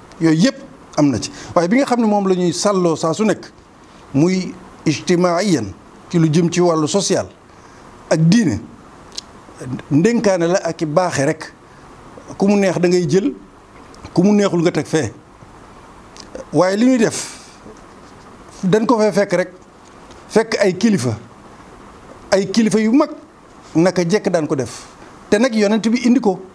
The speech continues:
wax ni ad diinu nasiha, maanaam diine mooy laaye biir sa mbokkum julit, rawatina mbokkum taalibe.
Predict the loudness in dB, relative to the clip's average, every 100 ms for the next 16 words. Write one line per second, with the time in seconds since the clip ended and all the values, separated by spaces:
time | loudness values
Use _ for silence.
0 | -20 -20 -20 -18 -4 0 0 0 0 2
1 | 2 2 2 0 0 -2 -2 -4 -10 -20
2 | -20 -20 -20 -20 -20 -2 0 2 2 2
3 | 2 0 -2 -12 -20 -4 0 2 2 2
4 | 0 2 2 0 -4 -14 -20 -20 -20 -20
5 | -8 -2 2 2 2 2 2 0 -4 -18
6 | -20 -20 -20 -16 -4 0 0 0 2 0
7 | 0 0 0 0 -4